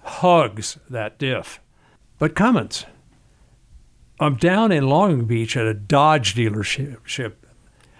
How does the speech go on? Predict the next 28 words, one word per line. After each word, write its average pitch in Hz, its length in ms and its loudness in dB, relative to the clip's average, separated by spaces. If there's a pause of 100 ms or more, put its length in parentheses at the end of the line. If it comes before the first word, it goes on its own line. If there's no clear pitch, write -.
(120)
I'd 127 200 0
been 147 200 4
invited 131 580 2
down 131 300 2
there, 113 300 0 (160)
uh, 123 120 -4 (100)
uh, 113 160 -4
b-, 123 300 -6 (160)
by 123 160 0
s-, - 200 -6 (360)
some 156 320 0
diesel 127 480 0
enthusiast 117 580 -2
group 104 300 -6 (420)
to 202 120 -2
talk 127 260 2
about 117 360 0
diesel 101 440 -4
and 90 180 -10 (160)
what 123 160 -4
we 107 120 -6
do. 98 360 -4 (1120)
And, 127 480 0 (320)
uh, 175 800 4
this 147 280 2
would 135 180 2
be 127 600 4
around 127 1000 2